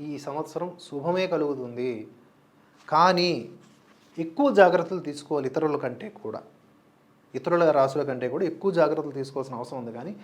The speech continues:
ఏ థంబ్‌నెయిల్‌లు చూసి, ఏ పనికిమాలినటువంటి దొంగ జ్యోతిష్కుల మాటల్ని నమ్మి టెన్షన్ పడాల్సిన అవసరమే లేదు. కేవలం శని,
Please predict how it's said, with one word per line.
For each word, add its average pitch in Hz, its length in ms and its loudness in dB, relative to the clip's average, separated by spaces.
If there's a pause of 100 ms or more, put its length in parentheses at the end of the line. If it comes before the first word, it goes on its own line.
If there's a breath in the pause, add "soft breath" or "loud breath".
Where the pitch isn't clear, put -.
(320 loud breath)
ఏ 156 180 2
థంబ్‌నెయిల్‌లు 180 680 -2
చూసి, 160 460 -4 (380 loud breath)
ఏ 175 340 4 (640)
పనికిమాలినటువంటి 180 720 -2
దొంగ 190 380 2
జ్యోతిష్కుల 175 680 -2
మాటల్ని 165 520 -2
నమ్మి 147 500 -6 (500 loud breath)
టెన్షన్ 151 280 -6
పడాల్సిన 143 300 0
అవసరమే 139 380 -8
లేదు. 123 380 -8
కేవలం 196 640 -2
శని, 180 500 -8